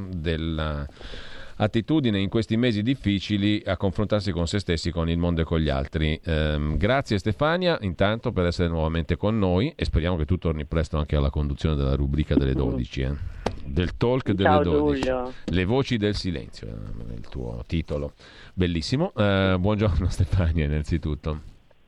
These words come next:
Speaker 2: Ciao, buongiorno, buongiorno a tutti.
Speaker 1: Allora, quest'oggi parliamo del tuo libro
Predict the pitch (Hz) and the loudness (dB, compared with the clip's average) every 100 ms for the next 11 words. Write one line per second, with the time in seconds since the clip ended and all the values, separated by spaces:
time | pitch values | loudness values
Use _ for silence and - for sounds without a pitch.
0 | - - 139 139 135 135 131 135 127 127 | -14 -2 2 2 0 -4 -2 -2 -4 -6
1 | 127 127 127 123 117 - 110 123 117 87 | -6 -8 -10 -12 -12 -8 0 0 2 0
2 | 87 117 123 - 180 147 113 110 104 110 | 0 0 0 2 2 2 0 2 2 2
3 | 123 123 101 104 95 98 95 85 78 95 | 2 2 2 0 0 0 2 2 2 0
4 | 139 | 0